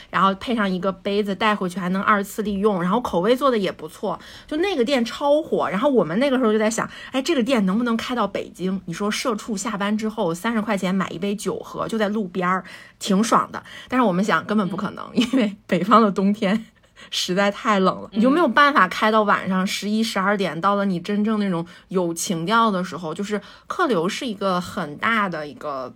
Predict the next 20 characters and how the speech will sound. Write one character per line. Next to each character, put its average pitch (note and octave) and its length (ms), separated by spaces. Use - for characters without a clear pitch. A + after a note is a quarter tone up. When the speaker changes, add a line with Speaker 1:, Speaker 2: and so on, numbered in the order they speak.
Speaker 1:
嗯， C3 440
差 F3+ 380
距 F3+ 260
吧。 - 160
所 F#3 140
以 G#3+ 40
我 C4 180
觉 F3 120
得 F#3+ 200
南 F#3 300
方 F4 380
饮 F3+ 340
食 F3 260
会 C#4+ 320
更， C4 520
更 D4+ 240
丰 C#4 380
富 B3+ 260
一 E3 80
些， - 320